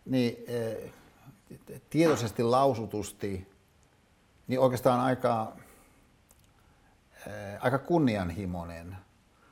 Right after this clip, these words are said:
Mut ei ainoastaan kunnianhimoinen, vaan, vaan samanaikaisesti nöyrä suhteessa siihen, että, että mikä meidän,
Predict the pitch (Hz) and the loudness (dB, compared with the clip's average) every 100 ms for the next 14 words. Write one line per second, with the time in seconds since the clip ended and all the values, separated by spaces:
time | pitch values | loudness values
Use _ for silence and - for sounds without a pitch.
0 | - 117 143 135 131 120 160 175 139 117 | -6 2 4 4 2 2 0 0 2 0
1 | 120 120 120 113 110 107 - - 123 131 | 0 -2 -2 -4 -4 -6 -12 -16 -8 -4
2 | 123 117 123 120 160 160 135 113 110 107 | -4 -4 -4 -2 0 0 0 -2 -4 -8
3 | 101 - 117 113 - 120 139 151 147 117 | -8 -6 -4 -4 -2 2 6 8 8 4
4 | 101 98 98 - 120 - 110 - 135 117 | 0 -2 -4 -6 -8 -4 -4 -4 -6 -6
5 | 104 95 - 113 107 98 - - _ _ | -8 -10 -8 -8 -8 -12 -16 -20 _ _
6 | - 113 147 156 131 110 - - 123 131 | -10 -6 -4 2 4 4 0 -6 0 2
7 | 120 110 98 | 2 0 -2